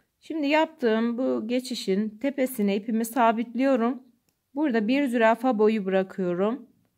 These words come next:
ve tekrar ipimi aşağı indiriyorum.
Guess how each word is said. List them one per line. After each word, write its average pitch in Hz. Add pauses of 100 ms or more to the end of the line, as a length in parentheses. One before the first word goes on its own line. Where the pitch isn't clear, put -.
(460)
ve 233
tekrar 214
ipimi 196 (640)
aşağı 214
indiriyorum. 247